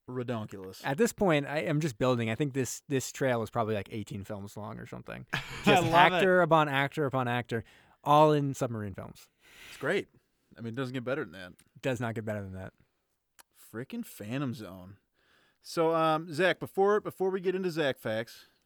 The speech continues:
Speaker 1: uh, I do have something. There's something Brom and I were kinda talking about, which I thought could be a, uh,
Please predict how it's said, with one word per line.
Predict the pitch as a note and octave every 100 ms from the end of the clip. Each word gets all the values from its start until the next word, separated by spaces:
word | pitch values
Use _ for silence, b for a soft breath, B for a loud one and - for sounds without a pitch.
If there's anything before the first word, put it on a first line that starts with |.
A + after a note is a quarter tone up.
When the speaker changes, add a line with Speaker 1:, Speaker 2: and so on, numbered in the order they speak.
| _ C3
Speaker 1:
uh, | A#2+ A#2 A#2 A2
I | B2
do | A#2 E3+
have | F3+ F3
something. | - D3 D#3 D3+
There's | C#3 -
something | D#3+ D3+
Brom | C#3+ D3+ D#3
and | C#3
I |
were | B2
kinda | - B2+
talking | A2+ C#3 C#3 C3
about, | A2+ A2+ A2+ b b b b b
which | C#3+
I | B2+
thought | C#3+ B2+
could | B2
be | B2+ A#2+ A2+ A2+
a, | A2
uh, | G#2+ G#2+